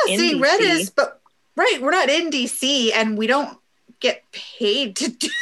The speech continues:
Speaker 1: this work.
Speaker 2: No.
Speaker 1: Um, and so s-, certainly we let things fall between the cracks. Uh, but how could we not? You know, I went to a trial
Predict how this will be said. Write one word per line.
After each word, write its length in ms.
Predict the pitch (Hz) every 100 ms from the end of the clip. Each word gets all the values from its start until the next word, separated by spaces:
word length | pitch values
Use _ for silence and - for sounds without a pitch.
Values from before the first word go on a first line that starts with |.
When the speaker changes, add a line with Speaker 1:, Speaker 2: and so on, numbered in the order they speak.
| -
Speaker 1:
this 260 | 440 - -
work. 320 | 330 403 196
Speaker 2:
No. 1040 | 196 - - 165 - 156 151 147 151 -
Speaker 1:
Um, 540 | 254 254 247 240 247 240
and 200 | 247 247
so 200 | 269 262
s-, 240 | 247 - -
certainly 480 | - 311 247 233 214
we 220 | 190 302
let 200 | 185 -
things 260 | 160 160 147
fall 220 | 151 135
between 340 | 151 147 147 127
the 80 | -
cracks. 540 | - 151 247 - -
Uh, 380 | 180 175 160 151 - _ - - - - _ _
but 160 | 226 -
how 160 | 226
could 260 | 208 247 220
we 100 | 254
not? 380 | 294 453 - 196
You 80 |
know, 240 | 202 196 196
I 140 | 220
went 260 | 247 285 277
to 460 | - - 208 196 190
a 280 | 185 185 180
trial 800 | 180 - 196 220 196 151 135 151